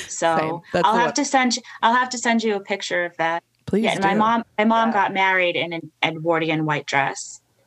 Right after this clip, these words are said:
Speaker 1: and, um, she baptized me in, uh, in an antique christening gown, which I
Speaker 2: Wow.
Speaker 1: still have.
Speaker 2: Wow.
Speaker 3: That is amazing.
Speaker 2: I'm going
Speaker 1: Yup.
Speaker 2: also
Speaker 1: I was,
Speaker 2: Edwardian.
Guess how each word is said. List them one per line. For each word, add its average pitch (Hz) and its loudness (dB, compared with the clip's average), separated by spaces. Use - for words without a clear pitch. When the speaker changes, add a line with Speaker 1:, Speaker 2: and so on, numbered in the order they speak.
Speaker 1:
and, 156 -2
um, 151 0
she 156 -2
baptized 151 -2
me 147 -2
in, 143 -6
uh, - -8
in 156 -4
an 147 0
antique 156 -4
christening 151 -4
gown, 139 0
which 156 -4
I 156 -2
Speaker 2:
Wow. 147 -2
Speaker 1:
still 143 -2
have. - -6
Speaker 2:
Wow. 123 -8
Speaker 3:
That - -4
is 135 -12
amazing. 156 -10
Speaker 2:
I'm 180 2
going 170 2
Speaker 1:
Yup. 277 0
Speaker 2:
also 165 2
Speaker 1:
I 196 2
was, 208 0
Speaker 2:
Edwardian. 120 -12